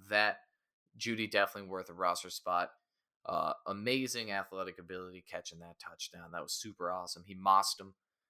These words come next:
Love that. Um, Noah Fant, little disappointing game. He got a little knocked up. Um, there's, there's really no big news on the injury. It sounds like he's gonna be okay. He is questionable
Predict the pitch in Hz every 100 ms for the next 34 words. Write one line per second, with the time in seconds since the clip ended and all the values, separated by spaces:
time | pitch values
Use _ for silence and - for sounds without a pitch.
0 | _ _ _ 98 90 92 92 - _ _
1 | _ _ _ 95 92 92 87 - _ _
2 | 107 139 165 - 156 151 151 120 123 135
3 | 127 127 - - 127 123 120 110 110 113
4 | 110 - _ 113 113 139 139 151 151 139
5 | 139 135 - 127 127 - 98 95 95 95
6 | - _ _ _ _ _ _ _ _ 117
7 | 113 - 120 113 - - 98 160 214 113
8 | 110 131 135 127 _ _ _ _ _ _
9 | _ - 170 127 131 127 123 117 101 131
10 | 139 143 - 101 - - 95 101 123 120
11 | 117 117 - 113 - 98 104 95 101 98
12 | 101 - 101 104 110 - _ _ _ _
13 | 101 107 113 - 113 104 127 110 107 104